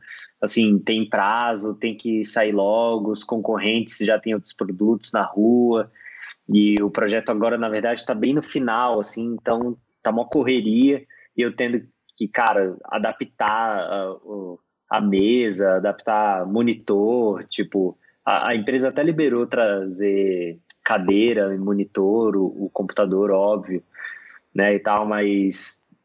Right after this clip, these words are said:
todo o resto, assim, querendo ou não, é complicado, né? Você tá acostumado ali a ter,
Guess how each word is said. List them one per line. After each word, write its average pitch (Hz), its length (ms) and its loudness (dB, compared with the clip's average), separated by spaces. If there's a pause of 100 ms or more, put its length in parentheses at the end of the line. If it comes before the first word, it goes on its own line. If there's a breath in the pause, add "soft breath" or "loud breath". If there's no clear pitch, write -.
todo 120 220 4
o 120 40 2
resto, 113 380 0
assim, 120 680 -4
querendo 127 300 0
ou 127 60 0
não, 123 120 0
é 131 60 -2
complicado, 98 720 -2
né? 98 140 -4
Você - 100 -12
tá 113 80 -4
acostumado 107 600 -2
ali 101 320 2
a 95 80 0
ter, 98 380 -2